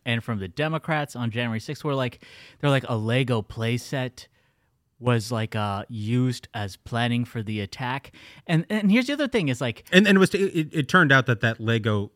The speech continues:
Speaker 2: uh, set was, was in a box.
Speaker 1: Was
Speaker 2: It
Speaker 1: an
Speaker 2: wasn't even
Speaker 1: une-,
Speaker 2: a,
Speaker 1: was
Speaker 2: right.
Speaker 1: unopened.
Speaker 2: Right.
Speaker 1: But
Speaker 2: And
Speaker 1: th-, that's the thing is, like, on all this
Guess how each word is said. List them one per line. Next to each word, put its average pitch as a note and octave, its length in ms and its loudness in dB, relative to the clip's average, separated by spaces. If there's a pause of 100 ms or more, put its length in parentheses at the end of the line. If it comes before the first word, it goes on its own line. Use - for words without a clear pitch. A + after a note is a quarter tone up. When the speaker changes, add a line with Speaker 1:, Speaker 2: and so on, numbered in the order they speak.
Speaker 2:
uh, G2+ 220 -6 (380)
set A2+ 340 -2
was, F#2+ 380 -8
was G#2 260 -10
in A#2 140 -2
a F2+ 80 -2
box. F#2 360 -2
Speaker 1:
Was F#3 120 2
Speaker 2:
It D3+ 60 -2
Speaker 1:
an F3+ 40 -2
Speaker 2:
wasn't A3+ 320 2
even B3 120 2
Speaker 1:
une-, C#4 140 -2
Speaker 2:
a, F3+ 40 -12
Speaker 1:
was F3+ 240 -2
Speaker 2:
right. A#3+ 100 2
Speaker 1:
unopened. - 360 4 (260)
Speaker 2:
Right. D3 100 4
Speaker 1:
But - 60 6
Speaker 2:
And C#3 180 4
Speaker 1:
th-, G#3 160 -6
that's A3+ 180 -2
the B3 80 -8
thing D#4 180 -6
is, D#3+ 120 0
like, C3+ 180 -4 (120)
on C#3+ 180 2 (140)
all A3 440 4
this G#3 320 -4